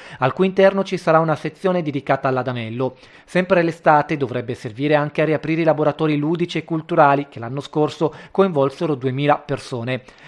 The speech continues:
L'autunno sarà dedicato alla mostra fotografica Energia delle Alpi, dedicata alla storia dell'idroelettrico in Italia.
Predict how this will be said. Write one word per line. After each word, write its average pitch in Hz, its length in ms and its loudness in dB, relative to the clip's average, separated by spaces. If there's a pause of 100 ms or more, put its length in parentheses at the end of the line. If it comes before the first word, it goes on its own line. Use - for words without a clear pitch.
(120)
L'autunno 196 360 2
sarà 202 240 2
dedicato 180 440 0
alla 156 80 4
mostra 151 320 -2
fotografica 143 720 -2
Energia 135 440 -2
delle 135 320 0
Alpi, 120 380 -2
dedicata 131 520 -4
alla 127 140 -2
storia 135 320 0
dell'idroelettrico 131 880 -4
in 127 80 -4
Italia. 123 520 -2